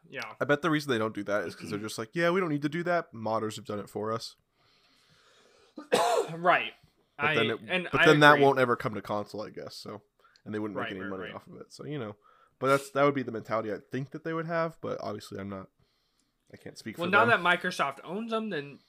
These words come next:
Speaker 1: I mean, maybe.
Speaker 2: Yeah.
Speaker 1: Maybe. Um, especially with,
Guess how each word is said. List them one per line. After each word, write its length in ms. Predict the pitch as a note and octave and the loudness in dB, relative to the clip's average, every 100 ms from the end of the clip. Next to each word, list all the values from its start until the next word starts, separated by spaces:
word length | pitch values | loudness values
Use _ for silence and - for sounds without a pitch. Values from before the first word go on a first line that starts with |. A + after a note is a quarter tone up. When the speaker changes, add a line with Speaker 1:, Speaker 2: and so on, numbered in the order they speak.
| - | -12
Speaker 1:
I 80 | D#3 | -8
mean, 380 | D3 B2 B2+ E3+ | -6 -6 -8 -4
maybe. 400 | D#3+ F#3+ D#4 _ _ _ | -2 -2 -8 _ _ _
Speaker 2:
Yeah. 180 | C3+ E3 G3 _ _ _ _ - | -4 -4 -4 _ _ _ _ -12
Speaker 1:
Maybe. 440 | D#3+ D3 G3+ A3+ _ _ _ | -8 -8 -8 -12 _ _ _
Um, 480 | B2+ A#2+ A2+ A2 G2 - | -10 -10 -10 -14 -18 -12
especially 460 | C#3 - D#3 - D3 | -12 -8 -8 -8 -4
with, 180 | C3+ | -4